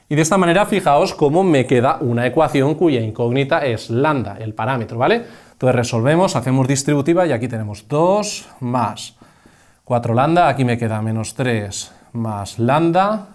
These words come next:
aquí haciendo distributiva me queda más dos, menos dos por menos dos lambda, más cuatro lambda, menos tres igual a cero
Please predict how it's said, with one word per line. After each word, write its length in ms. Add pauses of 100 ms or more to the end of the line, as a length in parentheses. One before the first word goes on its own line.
(640)
aquí 180
haciendo 240
distributiva 680
me 160
queda 200
más 400
dos, 560 (160)
menos 280
dos 100
por 160
menos 240
dos 160
lambda, 300
más 640 (680)
cuatro 320
lambda, 320
menos 260
tres 260
igual 260
a 80
cero 240